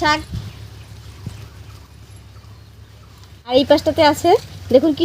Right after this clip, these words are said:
সুন্দর পালং শাক, সঙ্গে এই যে ধনে শাক। আজকে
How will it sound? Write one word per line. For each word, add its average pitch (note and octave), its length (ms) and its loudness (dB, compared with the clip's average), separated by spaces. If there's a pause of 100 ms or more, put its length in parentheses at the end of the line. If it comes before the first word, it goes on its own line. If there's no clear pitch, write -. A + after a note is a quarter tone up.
সুন্দর D#4 280 4
পালং C#4 200 0 (100)
শাক, E4 160 2 (440)
সঙ্গে C4 280 -6
এই C4+ 80 -6
যে C4 120 -8
ধনে B3+ 220 -10
শাক। D#4+ 160 -2 (2500)
আজকে C4 160 -4